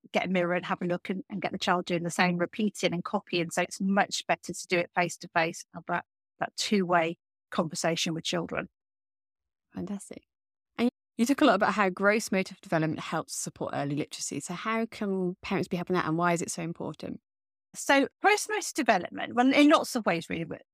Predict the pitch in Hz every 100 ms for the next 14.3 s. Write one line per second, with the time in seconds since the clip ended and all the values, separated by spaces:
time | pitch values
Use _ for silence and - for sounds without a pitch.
0 | _ 330 349 _ 269 330 302 208 175 -
1 | - 175 175 _ _ _ _ _ _ _
2 | - - 208 175 - 185 - 202 208 208
3 | - 196 - - 214 196 202 185 170 -
4 | - - - - _ - - 247 233 233
5 | 226 - 202 226 220 214 - - 220 208
6 | 226 233 220 - - _ _ 202 - -
7 | 233 214 214 - 220 208 196 190 190 -
8 | - - 220 208 196 190 - _ 185 175
9 | 170 - 175 190 - _ _ _ _ 208
10 | - - 214 196 196 190 202 - 190 180
11 | 180 - - 214 196 185 - - - -
12 | 190 220 240 269 - - 190 - 202 -
13 | - 190 185 - _ - - 233 220 196
14 | 185 180 185